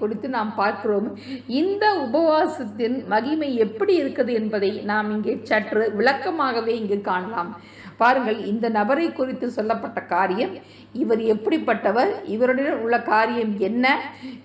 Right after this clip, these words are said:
இவர் செய்தது என்ன என்பதை குறித்து, இவருடைய உபவாசம் எப்படிப்பட்டதா இருந்தது, அது எப்படி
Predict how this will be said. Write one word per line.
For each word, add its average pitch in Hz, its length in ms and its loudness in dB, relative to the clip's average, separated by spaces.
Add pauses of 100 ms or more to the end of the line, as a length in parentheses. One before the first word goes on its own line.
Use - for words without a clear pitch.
இவர் 370 320 4
செய்தது 339 500 4 (200)
என்ன 269 180 4 (320)
என்பதை 226 320 0 (100)
குறித்து, 214 320 0 (140)
இவருடைய 254 380 2
உபவாசம் 339 580 2 (160)
எப்படிப்பட்டதா 285 640 2 (120)
இருந்தது, 233 400 -2 (240)
அது 233 140 -2 (180)
எப்படி 339 380 2